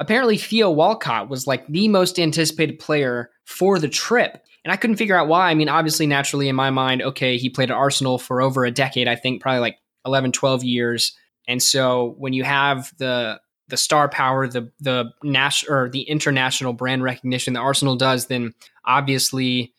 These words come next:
you know, you will, you will be more well known in, let's say, Kenya than someone like Ademola Lookman would just in the next, in the last couple of years being somewhat kind of prominent. But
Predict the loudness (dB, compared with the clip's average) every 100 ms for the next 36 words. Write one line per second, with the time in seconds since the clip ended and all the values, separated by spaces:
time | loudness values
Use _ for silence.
0 | _ _ -2 -2 0 0 0 0 0 -2
1 | -4 -8 _ -2 2 2 2 2 4 4
2 | 2 2 2 0 0 -2 -2 -2 -2 -4
3 | -4 -2 -2 -2 -2 -2 0 0 -2 -4
4 | -6 -6 -12 _ _ _ 0 2 2 2
5 | 0 0 -2 -2 -2 0 0 0 0 -2
6 | -4 -6 -4 -4 -4 -6 -4 -4 -6 -10
7 | -12 -6 -2 0 0 -2 -6 -4 -4 -6
8 | -8 _ _ _ -4 -4 -6 -10 -2 0
9 | 2 2 0 -2 _ _ _ -2 0 0
10 | -4 -8 -8 -6 -8 -10 -16 _ _ 0
11 | 0 0 -8